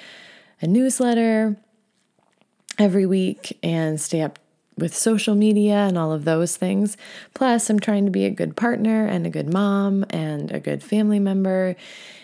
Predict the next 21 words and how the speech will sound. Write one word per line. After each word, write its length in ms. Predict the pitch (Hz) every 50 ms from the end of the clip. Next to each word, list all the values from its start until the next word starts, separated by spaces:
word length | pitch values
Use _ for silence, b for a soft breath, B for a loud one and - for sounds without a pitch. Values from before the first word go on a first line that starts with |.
| B -
and 580 | 170 175 175 170 165 160 156 156 170 170 - - - _ _ _ _ _ - -
take 240 | - 196 180 -
care 280 | - - - 196 208 214
of 80 | 208 196
myself, 540 | 202 202 196 180 - - 190 185 196 180
so 160 | - - - -
eat 200 | - 180 175 -
healthy 480 | - 185 175 170 - - 180 170 170
and 140 | 170 165 165
exercise. 840 | 165 160 - - - 180 165 - - 170 175 - 175 170 170 165 - B B B B B B B B B B B B B B B _ _ _ _ _ - -
And 460 | - 190 190 185 175 175 170 170 165 - - _ -
I 80 | 175
also 220 | 180 190 190 - 208
just 200 | 180 202 185 -
started 480 | - 170 165 165 170 165 160 170 - -
a 80 | - 160
really 300 | 151 160 170 175 185 196
big 300 | 156 175 170 165 160 156
and 160 | - - 156
exciting 480 | 156 147 - - 160 156 151 151 151 156
course, 580 | - - - 254 240 247 254 240 - - -